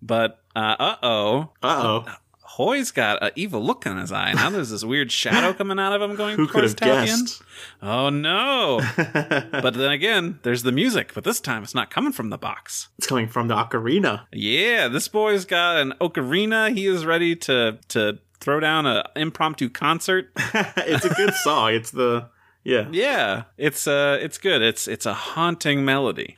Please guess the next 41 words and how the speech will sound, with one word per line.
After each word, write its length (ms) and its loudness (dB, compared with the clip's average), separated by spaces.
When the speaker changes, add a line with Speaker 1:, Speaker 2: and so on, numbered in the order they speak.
Speaker 2:
Mm-hmm. 140 4
Speaker 1:
Uh, 520 2
so 540 2
now 480 0
Tapian 480 0
is 200 0
free, 500 0
and 100 2
immediately 420 2
he's 180 0
like, 160 0
"Why 420 0
am 160 2
I 140 2
free? 380 -2
Put 260 -4
me 120 0
back 480 -2
in." 420 0
Speaker 2:
Yeah. 500 2
Speaker 1:
Uh, 560 2
and 120 0
of 80 -6
course, 220 0
like, 140 0
"Oh, 140 2
we 60 2
can't 260 0
do 120 -2
that." 300 0
So 100 2
he's 180 0
like, 220 0
"Fine, 380 0
I'm 160 0
going." 420 2
<laughs> 60 -14
He 100 0
just 380 0
leaves. 760 0
<laughs> 480 -2